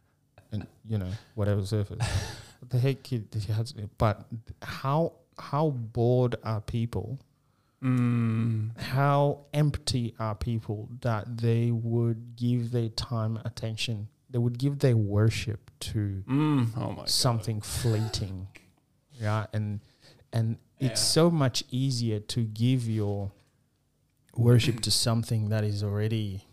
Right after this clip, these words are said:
Speaker 1: got its own
Speaker 2: Yeah.
Speaker 1: momentum rather than connecting
Speaker 2: You
Speaker 1: with
Speaker 2: having to do any
Speaker 1: Yeah.
Speaker 2: work.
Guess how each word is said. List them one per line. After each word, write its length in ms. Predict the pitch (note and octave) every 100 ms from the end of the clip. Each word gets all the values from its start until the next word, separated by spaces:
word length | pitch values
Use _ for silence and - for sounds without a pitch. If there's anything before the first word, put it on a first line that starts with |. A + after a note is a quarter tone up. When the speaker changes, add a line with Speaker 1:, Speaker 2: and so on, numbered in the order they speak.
| _ _ _ A2+
Speaker 1:
got 300 | A2 G#2+ -
its 180 | G2+ -
own 220 | G2 G2+
Speaker 2:
Yeah. 160 | G#2+ G#2
Speaker 1:
momentum 640 | G#2 G2+ G#2 - G2 F#2+ - _ _ _ _
rather 440 | G#2 G#2+ G2+ G2+ G2+
than 500 | G2+ G2 F#2+ F#2+ G#2 _ _ _ _ _ _ _ _ _
connecting 420 | A#2 G#2 G2+ A2+
Speaker 2:
You 80 | A2
Speaker 1:
with 80 | G#2
Speaker 2:
having 320 | G#2 G2+ G2
to 140 | - G#2+
do 340 | G2+ F#2+ F2+ -
any 140 | F#2+
Speaker 1:
Yeah. 360 | A2+ G#2 A2+
Speaker 2:
work. 100 | C#3